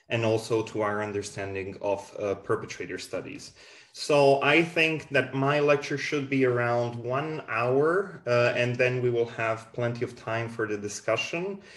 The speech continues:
Uh, I am not so sure about your background knowledge, so i-, if sometimes I go too much into detail or there is something that was not clear from the presentation, feel free to write it down and we will answer that during the Q and A,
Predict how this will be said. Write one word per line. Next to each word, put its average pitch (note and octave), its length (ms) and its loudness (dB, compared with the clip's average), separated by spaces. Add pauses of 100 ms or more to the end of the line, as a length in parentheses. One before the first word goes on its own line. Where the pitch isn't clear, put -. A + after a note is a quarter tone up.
(420)
Uh, A#2+ 480 6
I C3 140 4
am C#3+ 360 2
not D3 300 0
so D#3 320 0
sure C#3+ 400 2
about B2 320 0
your B2 180 0
background C#3 600 -2
knowledge, D#3 440 -4
so B2 300 2
i-, F#2+ 60 -2
if B2 600 0
sometimes C3+ 600 0
I A#2+ 100 4
go A#2+ 220 2
too B2+ 200 -4
much B2+ 280 -2
into B2 180 -4
detail B2+ 640 2
or G#2+ 220 2
there A2+ 180 -2
is A2+ 100 -4
something B2 340 -2
that A#2 100 0
was A#2+ 160 -6
not A#2 240 -2
clear C3+ 360 2
from C3+ 220 -4
the A#2+ 80 0
presentation, B2 640 -2
feel B2+ 240 2
free B2 260 -4
to A#2+ 120 -10
write A2+ 240 2
it G#2+ 120 -2
down A2+ 280 0
and A2 140 -6
we A2 60 -4
will G#2+ 220 -2
answer G#2+ 360 -6
that F#2 260 -2
during G2 280 -6
the F#2+ 80 -10
Q F#2+ 300 -6
and F2+ 160 -6
A, F2+ 220 -8